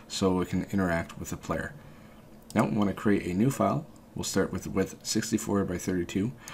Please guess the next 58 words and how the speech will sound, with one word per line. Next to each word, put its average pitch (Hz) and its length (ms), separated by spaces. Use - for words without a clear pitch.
And - 100
I 143 40
will 165 120
say 151 200
that 120 180
you 117 80
can 143 440
do 107 260
this 104 260
in 95 320
Game 95 200
Maker. 98 360
I 113 60
just 117 180
find 98 380
this 95 140
program 92 500
a, 87 380
has 98 180
a - 20
lot 120 240
more 104 160
features, 87 560
and 87 400
it's - 180
a - 60
little 151 180
bit 139 140
easier 101 320
to 90 100
use 92 360
since - 360
it 92 240
is 104 300
a 90 180
pixel - 580
editor. 82 400
All - 100
right, - 60
the - 60
first - 220
thing 123 100
I - 20
wanna 104 200
do 98 160
is - 180
choose 92 340
a 80 260
palette 95 280
to - 80
work 107 220
with. 139 320
I'm 98 100
gonna 92 180
be 87 140
using 87 380
Edge 90 280
thirty-two, 92 520